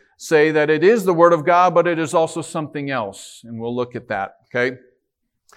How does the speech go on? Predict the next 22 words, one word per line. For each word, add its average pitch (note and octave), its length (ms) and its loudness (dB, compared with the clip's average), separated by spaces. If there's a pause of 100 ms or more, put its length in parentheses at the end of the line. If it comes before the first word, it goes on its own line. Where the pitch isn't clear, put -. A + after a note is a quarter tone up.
(180)
So D#3+ 140 0
let's A#3+ 240 8
make A#3+ 200 4
our A3 140 8
way G3 220 6
through F3 240 0
now, D3+ 520 0 (320)
beginning F#3+ 400 0
in E3 80 -2
First G3+ 320 0
Corinthians F#3 480 -4
twelve, D3+ 640 0 (1600)
verse C3+ 640 0
seven. D3 540 0
We'll B2+ 120 0
read C#3+ 220 0
it D3 120 -2
together. C3+ 400 -2
"To C#3 140 -8
each G#3+ 320 -4
is G3 160 -4
given D3 520 0